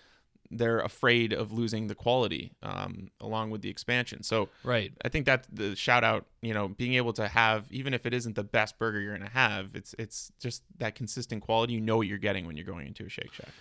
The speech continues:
Speaker 2: Right, and it was really hard for them. Um, you know, I've read his, uh, you know, I've read about his story and the Shake Shack story, and it was very hard for them to even open a second location. You know, they, they were so concerned with, with keeping the high quality, but they've obviously mastered that.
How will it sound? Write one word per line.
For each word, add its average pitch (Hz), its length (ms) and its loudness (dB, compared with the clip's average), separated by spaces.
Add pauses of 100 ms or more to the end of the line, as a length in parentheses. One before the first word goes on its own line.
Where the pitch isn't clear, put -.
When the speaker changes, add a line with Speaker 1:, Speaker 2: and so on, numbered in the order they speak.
(120)
Speaker 2:
Right, 147 220 8
and 117 80 4
it 117 40 4
was 107 140 0
really 147 220 4
hard 131 320 2
for 135 100 -2
them. 104 440 0
Um, 107 500 0 (100)
you 110 120 -2
know, 104 80 2
I've 98 180 0
read 117 220 4
his, 107 360 2
uh, 101 460 4
you 104 100 -6
know, 98 80 2
I've 92 200 0
read 110 160 4
about 101 360 4
his 107 240 -2
story 104 580 0
and 90 140 -4
the 87 60 -6
Shake 107 240 -4
Shack 98 260 2
story, 101 420 2
and 95 60 0
it 92 60 0
was 87 100 -4
very 107 200 4
hard 107 180 6
for - 80 -6
them 98 140 -2
to 110 120 -4
even 101 180 0
open 95 220 0
a 85 40 -6
second 101 300 -2
location. - 600 -4
You 90 120 -12
know, 90 120 -6
they, 90 140 -4
they 90 160 -6
were 90 120 -4
so 107 280 4
concerned 107 640 -2
with, 90 340 -8
with - 240 -8
keeping 92 280 -6
the 87 80 -6
high 92 160 -2
quality, 95 420 0
but 87 240 -6
they've 101 200 0
obviously 95 460 2
mastered 90 480 -6
that. 90 320 -4